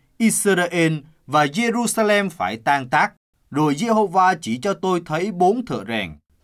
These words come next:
Tôi hỏi: "Mấy người này đến để làm gì vậy?"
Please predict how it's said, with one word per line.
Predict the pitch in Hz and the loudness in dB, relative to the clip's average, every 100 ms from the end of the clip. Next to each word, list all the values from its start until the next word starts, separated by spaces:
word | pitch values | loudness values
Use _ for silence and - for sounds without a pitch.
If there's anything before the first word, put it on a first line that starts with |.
| - | -4
Tôi | 175 165 | -2 0
hỏi: | 95 101 160 - _ - | -2 -4 -8 -14 _ -2
"Mấy | 208 285 | 0 2
người | 233 180 | 2 2
này | 156 143 | 2 0
đến | 170 196 269 | 2 0 0
để | 160 | 0
làm | 160 127 117 | 2 0 0
gì | 120 | -4
vậy?" | 107 110 80 | -2 -2 -2